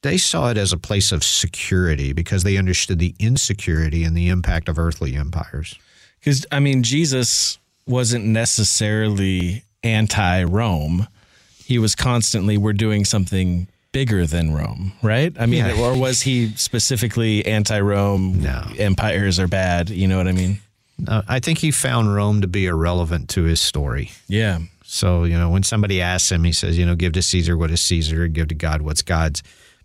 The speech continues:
Speaker 1: But mostly, he didn't care. He didn't care about that. He didn't enter into it. You don't find him disparaging the Roman world and leaders.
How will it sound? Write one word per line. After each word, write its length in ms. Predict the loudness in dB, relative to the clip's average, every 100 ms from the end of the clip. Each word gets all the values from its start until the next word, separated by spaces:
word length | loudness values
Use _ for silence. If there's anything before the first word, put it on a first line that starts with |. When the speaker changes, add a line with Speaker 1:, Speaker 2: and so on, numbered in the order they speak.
| -4
Speaker 1:
But 120 | 0
mostly, 600 | 2 2 0 0 0 -2
he 280 | -6 -2 0
didn't 300 | 2 0 0
care. 600 | -2 -2 -2 -2 -4 -10 -12
He 200 | 0 2
didn't 300 | 2 0 -2
care 340 | -2 -2 0
about 340 | 0 0 -2 -2
that. 120 | 0
He 80 | 0
didn't 220 | 2 2
enter 260 | 2 0 0
into 400 | 0 0 0 0
it. 200 | 0 -4 -10 -20 -20 _ -6
You 100 | -2
don't 180 | 0 -2
find 340 | 0 2 2
him 140 | 2
disparaging 1160 | 0 0 -2 -2 0 0 0 2 2 2 0 -2 -6
the 240 | -2 0
Roman 580 | 2 2 2 2 0 0
world 580 | 0 2 2 0 -2 0
and 180 | 0 2
leaders. 720 | 2 2 2 0 0 -2